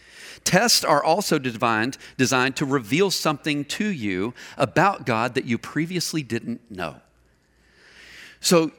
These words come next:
you're seeing something about yourself. You might be seeing the scale of the strength and maturity of your faith. And maybe you learned something about yourself, like,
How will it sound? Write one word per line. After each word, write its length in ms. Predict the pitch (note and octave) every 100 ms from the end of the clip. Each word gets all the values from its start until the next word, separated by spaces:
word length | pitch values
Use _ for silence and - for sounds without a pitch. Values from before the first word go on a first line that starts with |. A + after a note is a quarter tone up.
| _ _
you're 180 | B2+ D3+
seeing 360 | - G3 F#3+ E3+
something 500 | - E3+ F#3 G3 F3+
about 360 | D3+ E3+ -
yourself. 840 | D#3+ C3+ - B3 G#3+ A3+ - - - _ _ _ _ _ _ _ - -
You 140 | C3+ E3+
might 240 | F3+ G3
be 140 | E3 D#3+
seeing 460 | - E3 E3 D#3
the 120 | B2+
scale 760 | B2+ - - - D#3+ F3 F3 E3
of 100 | A2
the 100 | A2+
strength 720 | - - - D3 - - - -
and 160 | B2+
maturity 640 | A#2 - - G3 G#3 B2 -
of 180 | G#2+
your 100 | G2
faith. 500 | E2+ F2 E2 C#3+ - _ _ _ _ _ _ _ _ _ _ _ _ _
And 160 | C3 B2
maybe 200 | B2+ B2+
you 180 | A2 G#2+
learned 340 | F#2+ G2+ G#2+
something 320 | - A2+ A2
about 280 | G2+ G#2 -
yourself, 560 | A2+ - G#2 B2 - - _ _ _ _ _ _ _ _ _ -
like, 240 | G#2+ G2